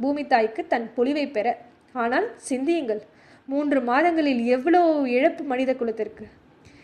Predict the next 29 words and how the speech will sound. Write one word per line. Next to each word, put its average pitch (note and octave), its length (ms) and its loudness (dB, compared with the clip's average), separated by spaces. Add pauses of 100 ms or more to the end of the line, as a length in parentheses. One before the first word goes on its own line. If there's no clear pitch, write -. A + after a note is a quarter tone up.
இன்னும் D4 380 0
இரண்டு D4 340 2
மாதங்கள் D4 500 2
தாக்கு E4 320 2
பிடிக்க C#4+ 280 -2
முடியுமா D4+ 420 2
உங்களால்? A#3 500 2 (680)
மனித D#4+ 340 4
குலமே D#4+ 340 8
அழிந்துவிடும். C#4 560 0 (880)
ஒவ்வொரு C4 380 6
மனிதனும் B3 480 0
சுய C#4 300 6
கட்டுப்பாட்டுடன், C4+ 720 2
சுய C#4 280 4
ஒழுக்கத்துடன், C4+ 580 4 (260)
அதிகாரம், C4+ 640 6
பணத்திமிர், B3 540 2
பொறாமை, C4 540 2
காமம், C4+ 480 4
கோபம், C#4 460 6
வஞ்சகம், C4 500 2 (400)
மதச்சண்டை, C4+ 560 4
ஜாதி B3 320 4
சண்டை, A#3 340 0
மொழிச்சண்டை C4+ 520 2
இவற்றை A3 440 -2
விட்டு A#3+ 320 -2
ஒழித்து D#4 440 0